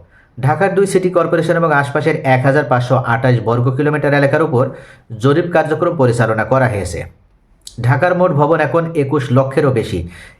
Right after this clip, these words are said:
এর মধ্যে ছয় লক্ষ পাকা স্থাপনা। গবেষণা বলছে, মধুপুর ফল্টে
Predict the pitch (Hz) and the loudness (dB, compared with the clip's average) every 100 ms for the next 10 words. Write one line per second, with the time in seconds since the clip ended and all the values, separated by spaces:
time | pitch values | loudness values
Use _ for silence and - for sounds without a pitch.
0 | - 151 156 165 185 190 - 139 135 127 | -4 -2 0 0 0 -2 2 2 2 2
1 | 143 - - 131 123 117 - 123 90 82 | 0 0 0 0 0 0 0 -2 -2 -6
2 | 82 - - - 113 139 127 185 180 180 | -6 -14 -20 -8 -2 0 2 2 2 0
3 | 190 151 143 156 156 135 139 123 98 - | 0 0 0 0 -2 0 0 0 -2 -4